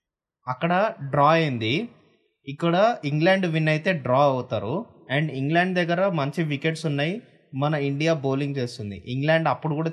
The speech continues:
చేజ్ చేసింది, అప్పుడు బెన్ స్టోక్స్ ఫినిష్ చేశాడు. ఆ, and ఇప్పుడు కూడా, ఆ, బెన్ స్టోక్స్ ఫినిష్ చేసే ఛాన్సెస్ చాలా ఎక్కువనే ఉన్నాయి. ఒకవేళ రేపు కూడా ఈ వికెట్స్‌లో ఏదైనా పడితే కనుక బెన్ స్టోక్స్ వస్తాడు.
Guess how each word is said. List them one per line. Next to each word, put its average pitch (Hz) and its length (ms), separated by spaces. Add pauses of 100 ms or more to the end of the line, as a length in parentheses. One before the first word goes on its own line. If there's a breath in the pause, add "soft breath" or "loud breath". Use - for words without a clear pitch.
చేజ్ 143 220
చేసింది, 151 340
అప్పుడు 156 320
బెన్ 135 300
స్టోక్స్ 185 320
ఫినిష్ 165 360
చేశాడు. 143 380 (680 soft breath)
ఆ, 135 100 (280)
and 143 300
ఇప్పుడు 202 320
కూడా, 202 280 (560)
ఆ, 139 180
బెన్ 156 280
స్టోక్స్ 202 300
ఫినిష్ 185 340
చేసే 180 180
ఛాన్సెస్ 165 480
చాలా 147 200
ఎక్కువనే 143 360
ఉన్నాయి. 113 240
ఒకవేళ 123 240
రేపు 131 280
కూడా 143 300
ఈ 131 200
వికెట్స్‌లో 131 520
ఏదైనా 127 300
పడితే 131 340
కనుక 127 220
బెన్ 120 240
స్టోక్స్ 127 280
వస్తాడు. 117 400